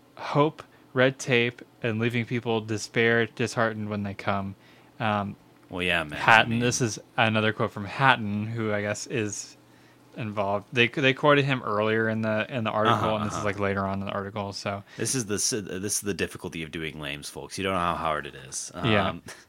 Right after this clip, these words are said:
Speaker 1: Um, they have broken their backs and ruined, oh, they, the, the, the, the coal miners have broken their backs and ruined their lungs, only to watch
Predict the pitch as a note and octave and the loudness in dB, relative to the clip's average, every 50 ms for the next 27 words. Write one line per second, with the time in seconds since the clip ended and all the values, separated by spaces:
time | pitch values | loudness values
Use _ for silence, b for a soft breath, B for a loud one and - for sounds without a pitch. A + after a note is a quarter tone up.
0 | _ _ _ _ _ A#2+ A2+ A2+ A2 A2 G#2+ G#2 G#2 G#2 B B B B B B | _ _ _ _ _ 4 4 4 4 4 2 0 -4 -8 B B B B B B
1 | B B - B2+ B2 B2+ A#2+ A2+ G#2+ A#2+ A#2+ B2 B2 - C3 A#2+ A#2 A2 G#2+ G2+ | B B 4 6 6 6 6 4 4 6 6 6 6 6 2 2 4 2 4 4
2 | A#2+ A#2 B2 B2 C3 - - - A#2+ A2+ A2+ A2+ A2 A2 A2+ G#2 A#2 A2 A2 G#2 | 6 6 6 6 4 2 0 -2 -2 0 0 0 0 0 0 0 0 0 2 0
3 | G#2 G#2 G#2 - - - - A2 A2 - A#2 A2 G#2+ G#2+ G#2 G#2 G#2 G#2 G#2+ G#2+ | 0 -4 -6 -8 -10 -10 -8 -10 -10 -8 -6 -6 -6 -6 -6 -6 -6 -4 -4 -4
4 | G#2+ G#2+ G#2+ G#2+ G#2+ G#2 G#2 G#2 - - - C3 C3+ C#3+ C#3+ C#3+ C#3 C#3 C#3 C3+ | -6 -6 -4 -2 0 0 0 -2 -4 0 4 4 6 6 6 6 6 6 4 2
5 | B2+ - C3 A#2 A2+ B2 A#2+ A2+ B2 A2+ A2 A2 - A2+ A2+ - - - - A#2 | 0 0 -4 -4 2 2 2 2 2 -2 -2 2 4 4 4 2 0 -8 -6 -4
6 | A2+ A2 G#2+ G#2+ G#2 G2+ G#2+ B2 B2 B2 B2 B2 A#2+ - B B B B B B | -4 -2 -4 -4 -4 0 4 4 4 4 4 0 -2 -6 B B B B B B
7 | - B2+ B2+ C3 B2+ B2 - - B2+ A2+ A2+ A2 A2 - | -2 0 2 2 2 0 0 -4 0 2 4 4 4 2